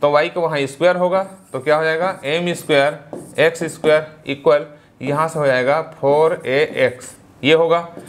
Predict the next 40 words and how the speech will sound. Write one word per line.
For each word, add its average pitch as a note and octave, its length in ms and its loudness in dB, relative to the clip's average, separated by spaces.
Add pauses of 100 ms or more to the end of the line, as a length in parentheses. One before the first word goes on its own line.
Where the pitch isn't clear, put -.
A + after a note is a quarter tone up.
(220)
That E3+ 200 4
implies, D#3 480 0 (200)
आगे D3 220 2
हम E3+ 160 -2
इसको D#3+ 260 2
सॉल्व D#3+ 300 2
करें E3+ 260 -2 (340)
तो C3+ 80 0
देखो D3 220 0
एक E3+ 260 0
एक्स E3 180 -2
इसके D#3 200 -4
साथ D3 260 -4
में, E3+ 120 -6
ए, B2 180 -2 (760)
कैंसिल C#3 240 4
आउट E3+ 180 0
हो F3+ 80 2
जाएगा F3+ 280 0 (340)
और C#3+ 140 0
यहाँ D#3 140 -4
पर D#3+ 140 -2
एक E3 220 0
एक्स D#3 200 -4
बचेगा, E3+ 500 -2
उसको D3+ 240 -6
हम D3 120 -2
वैल्यू D3+ 240 0
निकाल C#3 300 0
लें D#3+ 200 -4
तो - 520 -6
x E3+ 180 0
equal A#2+ 280 0
to, C3 60 -10
या E3 180 2
उसको F3+ 180 -4
हम G3 120 -4
कॉमन E3 380 -2
कर C3 160 -2
लें G2+ 160 -8